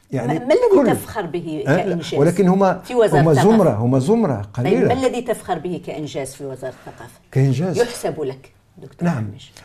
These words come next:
Speaker 1: وجدت مثلا، آه، متحف، آه، محمد السادس، الآن
Speaker 2: مم.
Speaker 1: طبعا هو قابل للزيارة، وجدته في حالة الأسس، ما فيش ما يسمى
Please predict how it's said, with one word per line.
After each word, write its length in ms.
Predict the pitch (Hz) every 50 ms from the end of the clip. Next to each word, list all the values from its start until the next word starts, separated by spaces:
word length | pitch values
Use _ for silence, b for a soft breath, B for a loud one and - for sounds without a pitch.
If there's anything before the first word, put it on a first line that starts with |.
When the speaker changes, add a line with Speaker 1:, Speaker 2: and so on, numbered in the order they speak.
| B B
Speaker 1:
وجدت 360 | - 120 143 143 196 196 - 165
مثلا، 540 | 160 151 139 139 131 117 117 113 113 113
آه، 320 | - - - 117 113 107 113
متحف، 560 | 120 123 139 135 - - 135 - - - 110
آه، 340 | 104 98 - 73 - - -
محمد 360 | 78 98 87 - 98 87 85
السادس، 580 | 85 - - - 87 85 87 143 135 - - -
الآن 280 | - - 180 110 95
Speaker 2:
مم. 60 | 85
Speaker 1:
طبعا 380 | 82 - 95 87 90 90 85 80
هو 400 | 85 90 92 92 90 87 82 82 -
قابل 280 | - 101 92 87 90 87
للزيارة، 680 | 87 82 82 - 87 87 92 98 110 131 165 - 151 - B B B B B B B B B
وجدته 560 | 107 110 113 165 175 175 - 139 131 160 175
في 180 | 165 - - 101
حالة 380 | 90 - 143 156 165 170 160 - - - - b b b b b
الأسس، 680 | 131 156 - 202 117 - - 120 95 - - - - - _ _ _ _ _ _ _ _ _ _ -
ما 60 | - 98
فيش 320 | - - 185 123 - -
ما 140 | 131 117 104
يسمى 560 | 98 - - 104 107 131 151 156 156 - -